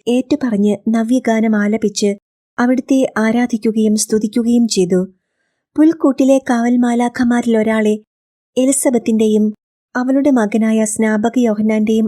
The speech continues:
അടുത്തേക്കയച്ചു. ഈ സദ്വാർത്ത ശ്രവിച്ചയുടനെ ശിശുവായ യോഹന്നാനും അമ്മയായ എലിസബത്തും സാഷ്ടാംഗ പ്രണാമം ചെയ്തു. ആത്മാവിലും സത്യത്തിലും അവർ അവിടുത്തെ ആരാധിച്ചു. യോഹന്നാൻ നാല് ഇരുപത്തിമൂന്ന്.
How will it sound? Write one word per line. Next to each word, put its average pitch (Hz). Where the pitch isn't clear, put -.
അടുത്തേക്കയച്ചു. 196
ഈ 294
സദ്വാർത്ത 233
ശ്രവിച്ചയുടനെ 214
ശിശുവായ 269
യോഹന്നാനും 220
അമ്മയായ 240
എലിസബത്തും 214
സാഷ്ടാംഗ 254
പ്രണാമം 220
ചെയ്തു. 190
ആത്മാവിലും 285
സത്യത്തിലും 240
അവർ 220
അവിടുത്തെ 214
ആരാധിച്ചു. 208
യോഹന്നാൻ 214
നാല് 214
ഇരുപത്തിമൂന്ന്. 196